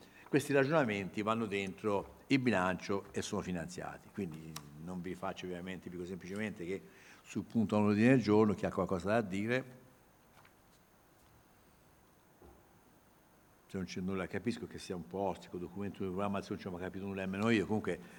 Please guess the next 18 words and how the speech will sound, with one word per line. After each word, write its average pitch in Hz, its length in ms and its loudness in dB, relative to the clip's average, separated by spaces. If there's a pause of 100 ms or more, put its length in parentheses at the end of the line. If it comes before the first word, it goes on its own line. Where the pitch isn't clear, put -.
(120)
eh, 101 180 -4
funziona 113 400 4
così, 117 260 4
capisco 98 520 0
che - 100 -6
fanno, 92 460 0 (260)
<laughs> - 280 -12
sia 90 200 2
complicato. 110 760 8 (260)
Allora, 120 180 12
chi 151 140 8
è 139 80 12
favorevole 123 500 6
ad 117 80 6
approvare 117 280 6
il 113 60 2
documento 107 500 0
unico? 123 580 0